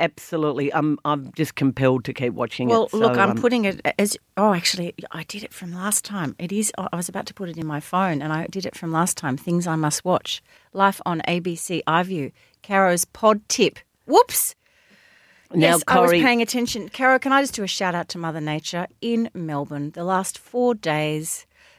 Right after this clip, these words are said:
Speaker 2: the election weekend was sublime. Anybody from interstate who ever knocks Melbourne's weather again, wash your mouth out with soap suds. This is the most superb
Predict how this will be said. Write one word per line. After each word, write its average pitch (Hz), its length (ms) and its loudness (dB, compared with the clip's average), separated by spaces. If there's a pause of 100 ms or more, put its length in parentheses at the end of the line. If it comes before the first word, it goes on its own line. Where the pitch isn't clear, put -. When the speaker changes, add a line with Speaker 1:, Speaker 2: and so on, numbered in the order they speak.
Speaker 2:
the 202 100 -6
election 220 440 0
weekend 165 580 -4 (160)
was 175 500 -2
sublime. 156 680 -6 (280)
Anybody 196 680 6 (220)
from 175 180 -12
interstate 170 540 -6
who 180 200 -10
ever 185 220 -2
knocks 170 340 0
Melbourne's 160 480 0
weather 151 320 0
again, 156 440 -6 (500)
wash 247 460 2
your 180 180 4
mouth 160 420 0
out 156 200 -2
with 165 160 -6
soap - 280 -2
suds. - 440 -6
This 254 260 -4
is 202 240 -4
the 190 100 -10
most 175 420 -2 (140)
superb - 880 0